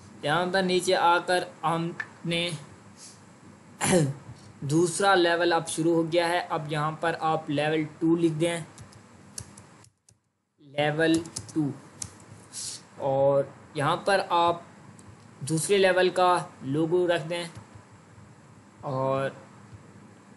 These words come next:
यहाँ पर आपने logo का जो background है वो choose कर लें, और यहाँ नीचे आ जाएं।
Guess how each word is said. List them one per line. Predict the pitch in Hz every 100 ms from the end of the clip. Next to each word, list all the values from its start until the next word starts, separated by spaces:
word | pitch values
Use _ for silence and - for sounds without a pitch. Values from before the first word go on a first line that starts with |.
| - - 185
यहाँ | 147 147 156 160
पर | 175 175 175 165 - - - - - - - - - -
आपने | 160 - 180 175 - - - - - - - - - - -
logo | 135 156 165
का | 170 170
जो | 160
background | 143 147 151 147 160 165 170
है | 170
वो | 165 160
choose | 160 170 165
कर | - 170
लें, | 165 170 165 - - - - - - - - - - - - - - - - - - - - - - - - - - - - - -
और | 127 127 131
यहाँ | 135 139
नीचे | 135 139 135
आ | 160 160
जाएं। | 160 165